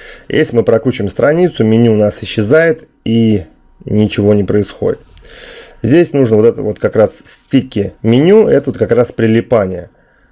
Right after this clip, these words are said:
Мы нажимаем «Да», и у нас с вами выскакивают дополнительные опции. Ну, то есть первое, мы можем задать пиксели, где появляться меню. Сейчас мы это ещё посмотрим.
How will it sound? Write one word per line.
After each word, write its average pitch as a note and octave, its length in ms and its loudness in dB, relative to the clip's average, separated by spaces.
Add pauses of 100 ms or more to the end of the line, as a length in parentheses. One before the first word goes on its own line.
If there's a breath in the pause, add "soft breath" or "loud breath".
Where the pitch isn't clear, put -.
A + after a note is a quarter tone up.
(140)
Мы A2+ 300 2
нажимаем G2+ 760 0
«Да», F3 320 2 (1200)
и D#3 100 4
у E3 80 8
нас C#3 280 2
с - 40 -12
вами A#2+ 280 2
выскакивают G#2+ 580 -2
дополнительные A2 880 0
опции. - 600 -6 (220)
Ну, A2 140 0
то B2+ 140 2
есть - 200 -2
первое, C3+ 340 4
мы A2+ 120 4
можем A#2 260 2
задать A2+ 300 0
пиксели, G2+ 560 -2 (160)
где A2+ 360 0
появляться D#3 500 2
меню. D#3+ 420 0 (120)
Сейчас A#2+ 460 0
мы A#2 120 2
это A2 160 0
ещё - 160 -8
посмотрим. C3 680 0